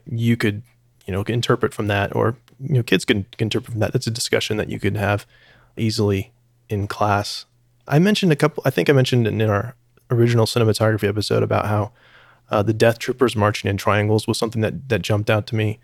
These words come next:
That was something, again, that I, I look for. Just a really cool staging thing, just to see how they're,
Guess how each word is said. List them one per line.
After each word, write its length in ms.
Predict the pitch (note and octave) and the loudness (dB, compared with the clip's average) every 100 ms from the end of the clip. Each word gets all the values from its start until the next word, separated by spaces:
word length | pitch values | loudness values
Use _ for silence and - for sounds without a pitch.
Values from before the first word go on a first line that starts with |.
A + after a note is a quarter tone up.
| _ _ _ - | _ _ _ -6
That 80 | |
was 80 | C3 | -2
something, 220 | A#2+ B2 | 0 0
again, 280 | A2 G2+ G2+ | 0 0 0
that 100 | G#2 | 0
I, 260 | G2 - A#2 | -2 -2 -2
I 20 | |
look 200 | A2 A2+ | -2 -4
for. 200 | - A2+ | -2 -2
Just 240 | - - | -2 -4
a 20 | B2 | 2
really 240 | C3 B2 | 4 4
cool 480 | - B2 B2 A2+ - _ _ _ _ _ - | 2 4 4 4 -2 _ _ _ _ _ -14
staging 520 | - - A2 A#2 C#3+ C#3 | -8 -4 -2 2 2 4
thing, 260 | C#3 C#3 | 2 2
just 180 | B2+ - | 0 -2
to 100 | A2 | -2
see 180 | - A2+ | -2 -2
how 160 | G2+ G#2 | 0 0
they're, 300 | G2+ G#2 | 0 -2